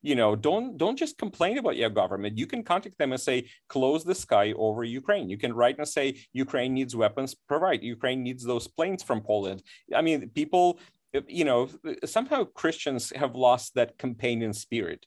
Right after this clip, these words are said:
you know, and, and that's just, that's, that's very, very, um, uh, somehow the church has also been persuaded that, uh, and w-, w-, per chur-, the church around the world has been persuaded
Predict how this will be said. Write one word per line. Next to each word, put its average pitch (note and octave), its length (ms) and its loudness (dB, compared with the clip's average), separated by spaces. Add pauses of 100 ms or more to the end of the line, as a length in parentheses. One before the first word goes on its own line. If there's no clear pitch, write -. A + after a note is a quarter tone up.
(360)
you D3 140 0
know, A2+ 320 4 (260)
and, C3+ 240 0
and C3+ 140 4
that's E3+ 200 4
just, G3 220 -2
that's, D#3 280 0
that's C#3 320 0
very, D3 460 -4
very, C#3+ 640 0
um, B2 480 0 (640)
uh, - 160 0
somehow F#3+ 380 2
the D3 100 0
church G3 260 2
has C#3 140 -4
also C#3+ 180 -2
been C3 200 -2
persuaded A2+ 720 0
that, A2 360 4 (120)
uh, A2+ 340 4
and D3+ 140 0
w-, G#2 220 -12
w-, A#2+ 260 -10 (160)
per C#3+ 120 -2
chur-, - 220 -4
the C3+ 140 -4
church F#3 340 0
around C3+ 280 4
the B2 60 2
world C3 300 2
has A2+ 140 -4
been B2 200 -2
persuaded A2 680 -4